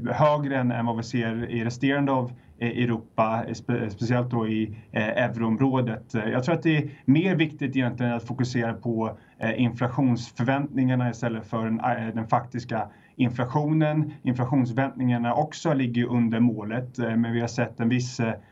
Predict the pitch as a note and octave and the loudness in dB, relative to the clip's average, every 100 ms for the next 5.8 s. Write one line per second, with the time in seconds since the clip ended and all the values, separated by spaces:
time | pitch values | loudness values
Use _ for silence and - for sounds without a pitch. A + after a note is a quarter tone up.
0 | - _ A#2 A2+ G#2+ G#2+ - - A2 G#2 | -20 _ -2 -2 -2 -2 -4 -4 -4 -2
1 | - A#2 B2 - C3+ C3+ B2+ A#2 G#2+ G#2+ | 2 2 0 2 4 4 4 2 0 -2
2 | G#2+ G#2+ A2 G#2+ - G#2+ A2+ A2 A#2+ - | -2 -2 -2 -4 -2 -2 0 0 -2 -2
3 | A2+ G#2 G#2 - C#3 A2+ A2 A2+ A#2+ A#2+ | -2 -2 -2 0 0 0 -2 0 2 2
4 | G#2 G2+ G2+ G#2 G#2+ A2+ A2 A2+ A#2+ B2 | 2 -2 -4 -4 -4 -4 -6 -4 -2 0
5 | B2 A#2+ G#2+ - G2 G2+ G2+ B2+ | -2 -4 -6 -6 -8 -10 -12 -14